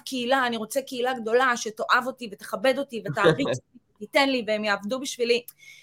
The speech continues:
Speaker 1: זה פשוט לא עובד.
Speaker 2: זה לא עובד, כי אם אתה עושה את הקהילה
Speaker 1: לא
Speaker 2: בשבילך
Speaker 1: כמו המהות של קהילה, קהילה זה בסוף נתינה.
Speaker 2: נכון.
Speaker 1: אז, אז
Speaker 2: זה
Speaker 1: את
Speaker 2: ממש,
Speaker 1: השיווק
Speaker 2: זה, זה
Speaker 1: ואת
Speaker 2: ממש,
Speaker 1: המכירה,
Speaker 2: ממש נכון.
Speaker 1: את, את
Speaker 2: זה
Speaker 1: השיווק
Speaker 2: בדיוק, וואי, זה, זה, זה בדיוק מה שאנחנו מדברים עליו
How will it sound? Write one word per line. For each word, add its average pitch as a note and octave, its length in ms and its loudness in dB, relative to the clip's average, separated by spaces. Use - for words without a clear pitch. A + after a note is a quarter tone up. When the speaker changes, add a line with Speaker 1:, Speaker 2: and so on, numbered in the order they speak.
Speaker 1:
זה F#3+ 160 -6
פשוט B3+ 400 -2
לא A#3+ 200 8
עובד. F#3+ 400 4
Speaker 2:
זה C3 80 4
לא D3+ 140 10
עובד, D#3 320 8
כי D3 80 -2
אם E3 100 6
אתה F3 100 4
עושה D#3+ 160 2
את - 60 0
הקהילה C#3 260 4
Speaker 1:
לא E3 80 10
Speaker 2:
בשבילך - 300 4
Speaker 1:
כמו C#4+ 100 4
המהות - 300 8
של - 80 -18
קהילה, A#3+ 440 4
קהילה A#3+ 400 0
זה E4+ 200 -2
בסוף D#4+ 280 -2
נתינה. C#4+ 560 2
Speaker 2:
נכון. - 300 0
Speaker 1:
אז, G3 280 -2
אז G#3+ 140 2
Speaker 2:
זה A3 60 0
Speaker 1:
את G#3 60 -2
Speaker 2:
ממש, G3+ 160 -2
Speaker 1:
השיווק - 580 -2
Speaker 2:
זה, B2 60 -4
זה - 60 0
Speaker 1:
ואת G#2+ 60 0
Speaker 2:
ממש, C#3 220 4
Speaker 1:
המכירה, B2 200 -2
Speaker 2:
ממש B3+ 100 -2
נכון. G4 200 4
Speaker 1:
את, A#3 60 -2
את A3+ 40 0
Speaker 2:
זה C3+ 100 0
Speaker 1:
השיווק B3 460 6
Speaker 2:
בדיוק, C4+ 240 6
וואי, D3 360 4
זה, A#2+ 200 -2
זה, B2+ 280 2
זה B2+ 100 -4
בדיוק A3+ 340 -2
מה B3 80 6
שאנחנו A#3 260 2
מדברים C#3+ 380 2
עליו F#3 280 6